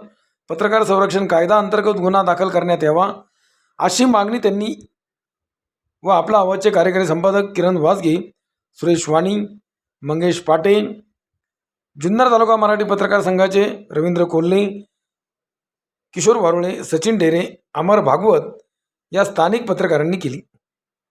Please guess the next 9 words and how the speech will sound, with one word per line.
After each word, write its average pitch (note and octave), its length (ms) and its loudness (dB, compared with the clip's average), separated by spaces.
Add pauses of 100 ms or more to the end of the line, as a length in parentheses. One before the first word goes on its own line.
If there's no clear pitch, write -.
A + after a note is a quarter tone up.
(260)
नारायणगाव F#3 460 0
पोलिसांकडे F#3 420 -2
गेली D3 240 -2
आहे, B2+ 200 -4 (1120)
त्यावर G3 280 -2
योग्य F#3+ 260 -2
ती G#3 120 -4
कारवाईचे G3 800 -2
आश्वासन F#3+ 600 0